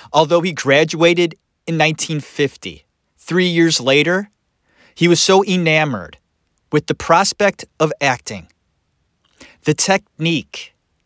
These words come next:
just the process, the process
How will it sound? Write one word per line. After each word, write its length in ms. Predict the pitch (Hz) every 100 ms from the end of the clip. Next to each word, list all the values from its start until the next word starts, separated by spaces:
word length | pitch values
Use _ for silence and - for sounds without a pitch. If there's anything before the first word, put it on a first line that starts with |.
| _ _ _ _
just 340 | - 208 - -
the 80 | 202
process, 1000 | - - 175 143 - - 98 - - - _ _ _ _ _ _ _ _ _
the 120 | 139
process 800 | - - 156 175 - 190 190 -